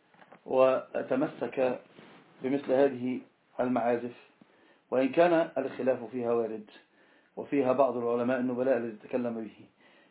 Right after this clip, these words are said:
لكن من أشبع أذنه بهذا ولو كان مباحا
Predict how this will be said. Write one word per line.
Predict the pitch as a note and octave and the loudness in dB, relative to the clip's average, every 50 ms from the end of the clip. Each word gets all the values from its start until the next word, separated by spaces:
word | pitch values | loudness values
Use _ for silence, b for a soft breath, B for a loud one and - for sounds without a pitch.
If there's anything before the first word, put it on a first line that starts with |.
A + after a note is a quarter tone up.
| b b | b b
لكن | B2 B2 B2+ A#2+ - - C3 - - - - _ _ _ _ _ - | 2 4 4 4 4 0 -6 -6 -8 -12 -16 _ _ _ _ _ -8
من | A#2+ A#2+ - | -6 -6 -2
أشبع | - C#3+ D3 C#3+ C#3+ C#3 C3 B2 | 0 0 0 0 2 2 4 4
أذنه | C3 C#3+ C#3+ C#3 B2+ C3 B2+ A#2+ A2+ A2 A2+ G#2+ G#2+ - b b b b b b b b - | 4 4 2 0 0 0 -2 -4 -4 -6 -8 -12 -14 -16 b b b b b b b b -6
بهذا | - B2 A2 A#2 C3 A#2+ A2 B2+ D3+ - - _ _ _ _ _ - | -4 0 2 4 4 4 4 2 -2 -4 -8 _ _ _ _ _ -4
ولو | C3 C3 B2+ B2 A#2+ A#2+ | 0 2 4 4 2 2
كان | A#2+ - D3 C#3+ C#3+ C#3 C3 B2+ | 2 4 6 6 6 6 4 0
مباحا | B2 A#2+ A2+ B2+ B2 A#2+ - - B2+ C3 C3+ | 0 0 0 0 0 0 -2 -4 -4 -4 -4